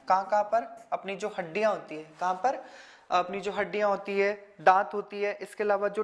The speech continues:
टेंडन होते हैं, जो अपने, अ, जो अपने लिगामेंट्स होते हैं, उसके अंदर क्या करता है, महत्वपूर्ण भूमिका अदा करता है। तो हड्डी, दांत, टेंडन व स्किन में पाया जाता है। तो टेंडन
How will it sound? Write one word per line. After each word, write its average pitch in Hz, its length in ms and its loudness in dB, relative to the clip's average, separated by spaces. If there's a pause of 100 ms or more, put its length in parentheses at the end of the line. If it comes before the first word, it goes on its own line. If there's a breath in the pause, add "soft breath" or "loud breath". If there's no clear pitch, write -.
टेंडन 190 420 0
होते 202 340 -6
हैं, 196 200 -4 (340 loud breath)
जो 190 140 2
अपने, 196 200 -4
अ, 180 760 4
जो 185 120 -2
अपने 185 520 0
लिगामेंट्स 214 600 2
होते 190 220 -4
हैं, 196 200 -6
उसके - 300 -4
अंदर 233 220 2
क्या 220 140 2
करता 208 320 -2
है, 247 220 -6 (120)
महत्वपूर्ण 208 500 0 (140)
भूमिका 185 400 2 (400 loud breath)
अदा 196 220 6
करता 160 340 -2
है। 156 160 -2 (340 loud breath)
तो 190 60 -2
हड्डी, 196 520 0 (100)
दांत, 190 340 4 (160)
टेंडन 202 420 0
व 233 160 0 (260)
स्किन - 320 -6
में 240 340 -6
पाया 170 220 4
जाता 156 300 -2
है। 147 200 -8 (1300 soft breath)
तो 185 140 -4 (140)
टेंडन 185 580 0